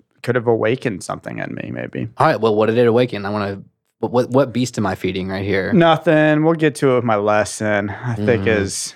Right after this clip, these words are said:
Speaker 1: where we're gonna go. And maybe my lovely and maybe my sexy character of the episode.
Speaker 2: Oh,
Speaker 1: And
Speaker 2: gosh.
Speaker 1: we could talk about it later
Speaker 2: We'll
Speaker 1: on.
Speaker 2: just, she's gonna be on top of all the lists, isn't she?
Speaker 1: I don't know. Who?
Speaker 2: Possibly.
Speaker 1: Who are we talking about?
Speaker 2: I don't know, man.
Speaker 1: All right.
Speaker 2: Well, we
Speaker 1: Uh,
Speaker 2: open up
Speaker 1: yeah.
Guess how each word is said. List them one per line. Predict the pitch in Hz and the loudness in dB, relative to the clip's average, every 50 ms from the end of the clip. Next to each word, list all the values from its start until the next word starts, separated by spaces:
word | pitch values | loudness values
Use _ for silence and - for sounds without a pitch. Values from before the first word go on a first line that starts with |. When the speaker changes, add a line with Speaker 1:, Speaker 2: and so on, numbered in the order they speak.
| _ _ - | _ _ -8
Speaker 1:
where | 117 107 104 101 98 | -2 0 2 2 2
we're | 95 101 | 0 0
gonna | 98 104 95 98 | -2 -2 -4 -4
go. | 95 92 104 101 104 | -2 0 2 4 4
And | 123 147 170 | 4 4 4
maybe | 175 165 151 160 | 2 2 2 0
my | 147 143 139 | 2 2 2
lovely | 135 120 117 110 110 110 104 - 110 110 110 107 110 110 107 | 2 0 0 0 0 0 -2 -4 -4 -2 0 0 2 2 0
and | 98 98 | 0 2
maybe | 101 107 - 120 | 0 0 0 0
my | 113 117 107 | 0 0 0
sexy | - - - 117 104 - - 113 - | 0 0 -2 -2 -2 -4 -10 -10 -4
character | - 104 107 101 - 107 | 0 0 0 0 0 0
of | 101 95 95 | -2 0 2
the | 101 | 2
episode. | 98 98 - 101 - 104 98 101 95 | 0 0 -2 -2 0 2 4 4 4
Speaker 2:
Oh, | 101 101 101 | 4 2 2
Speaker 1:
And | |
Speaker 2:
gosh. | 98 95 95 95 92 92 92 - - - - - | 2 2 2 2 0 -2 -2 -4 -6 -8 -2 -2
Speaker 1:
we | 135 | -2
could | 131 - 143 | 0 0 -2
talk | - 147 107 113 - | -2 -2 -4 -4 -8
about | 135 117 117 107 98 95 | -6 -2 -2 -2 0 0
it | 92 | -2
later | 87 90 90 117 | 0 0 2 2
Speaker 2:
We'll | 123 135 139 | 4 4 4
Speaker 1:
on. | 135 - | 4 4
Speaker 2:
just, | 131 127 123 117 - - - 123 120 | 4 2 0 0 -6 -10 -10 -10 -8
she's | - - 135 120 | -6 -4 -6 -4
gonna | - 135 120 117 | -2 0 0 2
be | 113 113 113 113 117 107 - | 2 2 2 2 2 0 -2
on | - - 113 117 101 | -6 -10 -10 -10 -2
top | - 120 104 104 | -2 -2 0 0
of | 110 95 | -2 0
all | 98 95 | 0 0
the | 95 98 | 0 -2
lists, | 95 98 90 - - - | -8 -8 -10 -10 -10 -12
isn't | 95 90 92 90 87 | -12 -12 -12 -12 -12
she? | - 95 95 98 98 | -8 -8 -8 -6 -2
Speaker 1:
I | - 95 113 | 0 2 2
don't | 147 196 240 | 2 2 2
know. | 196 139 135 156 196 - _ _ _ _ _ _ _ _ 131 | 2 2 2 2 0 -2 _ _ _ _ _ _ _ _ 2
Who? | - | 2
Speaker 2:
Possibly. | 151 131 110 - - - - - | 2 2 2 -2 -10 -16 -6 -2
Speaker 1:
Who | - 165 | 0 2
are | 165 165 | 2 2
we | 170 165 | 0 0
talking | - 180 175 - 202 | 0 -2 -2 -2 -4
about? | 208 208 277 - | -4 -4 0 -2
Speaker 2:
I | 185 | -2
don't | 214 277 302 | 0 0 0
know, | 320 330 330 | 0 0 0
man. | - 101 - | -2 -2 0
Speaker 1:
All | 147 180 | 0 0
right. | 170 196 - - _ _ _ _ _ _ _ _ | 0 -2 -4 -10 _ _ _ _ _ _ _ _
Speaker 2:
Well, | - 160 156 156 160 156 147 139 139 | 2 4 4 6 6 4 4 4 4
we | 156 | 4
Speaker 1:
Uh, | - 160 | 4 4
Speaker 2:
open | 196 226 - 240 185 | 2 2 2 2 2
up | 160 170 170 - _ _ _ _ _ _ _ - | 2 0 -2 -4 _ _ _ _ _ _ _ -2
Speaker 1:
yeah. | - 208 | -2 -2